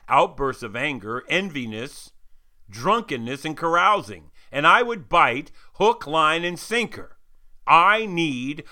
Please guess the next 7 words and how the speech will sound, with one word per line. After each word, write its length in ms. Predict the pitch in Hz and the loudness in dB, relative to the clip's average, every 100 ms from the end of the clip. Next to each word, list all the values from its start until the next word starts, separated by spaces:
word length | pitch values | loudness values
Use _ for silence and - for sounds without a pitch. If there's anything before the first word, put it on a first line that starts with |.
| - | -10
God 380 | 92 143 175 196 | 2 4 4 2
the 80 | 190 | -2
Holy 340 | 165 185 214 | -4 -4 -6
Spirit's 640 | - - 147 127 123 - - - - | -14 -12 -6 -6 -6 -10 -16 -20 -8
prompting, 580 | - 180 196 208 208 196 | 2 2 2 -4 -10 -8
direction, 800 | 135 131 175 - - 208 208 190 | -6 -4 -4 -6 -12 -12 -14 -12
power, 680 | - 156 165 196 220 226 | 0 2 4 2 0 -2